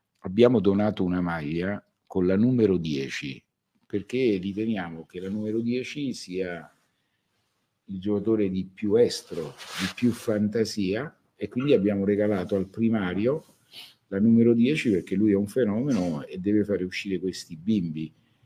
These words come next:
Come ieri sera ci siamo recati a Paolo sesto, dove abbiamo regalato un piccolo gesto, un giocattolino a questi bimbi che ne hanno bisogno. Ecco, noi,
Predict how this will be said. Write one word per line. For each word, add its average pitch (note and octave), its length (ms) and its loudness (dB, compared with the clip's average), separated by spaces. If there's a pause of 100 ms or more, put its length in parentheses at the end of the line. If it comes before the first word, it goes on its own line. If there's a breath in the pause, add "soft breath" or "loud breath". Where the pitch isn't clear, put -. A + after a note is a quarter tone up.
(160)
Come A2+ 260 2
ieri G2 300 2
sera B2 260 0
ci - 180 -2
siamo F#2+ 300 0
recati F2 760 -2 (520)
a - 80 -10
Paolo G2+ 320 2
sesto, - 760 2 (840)
dove G#2+ 220 6
abbiamo F2+ 800 2 (100)
regalato F#2 800 0 (720 soft breath)
un F#2+ 200 -4
piccolo G2+ 500 2
gesto, F#2+ 440 2
un F2 140 -2
giocattolino F2+ 800 0
a D#2+ 60 -6
questi F2+ 400 -6
bimbi E2+ 440 -2
che D#2+ 160 -4
ne F2 100 0
hanno D#2+ 240 -2
bisogno. E2 640 4 (240)
Ecco, - 260 -2
noi, F#2 400 4